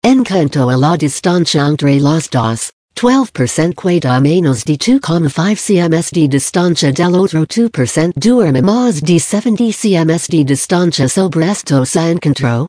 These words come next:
que las parejas que duermen a mayor distancia de su pareja y se tocan menos durante el sueño son menos felices,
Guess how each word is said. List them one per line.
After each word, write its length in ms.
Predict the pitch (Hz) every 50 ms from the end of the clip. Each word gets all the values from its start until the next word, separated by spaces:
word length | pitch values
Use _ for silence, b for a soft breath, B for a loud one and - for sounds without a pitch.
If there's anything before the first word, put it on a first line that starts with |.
| - _
que 160 | - 269 277
las 340 | 269 214 175 180 180 175 -
parejas 640 | - 156 185 175 165 190 190 185 160 143 135 131 -
que 180 | - 180 175
duermen 460 | 160 - 208 220 170 135 127 123 123 123
a 60 | 120
mayor 340 | 127 143 156 165 151 135 131
distancia 640 | 165 151 - - - 175 180 175 160 - 156 143
de 160 | 139 127 131 120
su 240 | - - 233 233
pareja 480 | - 196 175 175 139 156 175 190 185 139 127 135 151 160
y 60 | 180
se 160 | - - 147
tocan 380 | - - 170 180 - 175 151 147
menos 360 | 165 175 247 240 190 143 123
durante 540 | 139 156 147 - - 196 180 - 202 190 180
el 160 | 175 170 170
sueño 540 | - - - 269 269 254 233 208 175 170 160
son 280 | - - 170 165 156
menos 460 | 151 165 180 175 160 156 156 139 -
felices, 640 | - - 147 143 156 196 202 - 131 120 113 98 -